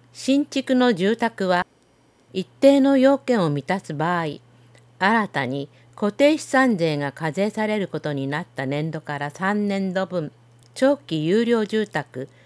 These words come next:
または三階建て以上の中高層耐火住宅は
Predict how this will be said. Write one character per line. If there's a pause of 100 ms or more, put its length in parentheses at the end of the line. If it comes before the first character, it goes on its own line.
(200)
ま
た
は (280)
三
階
建
て
以
上
の (260)
中
高
層
耐
火
住
宅
は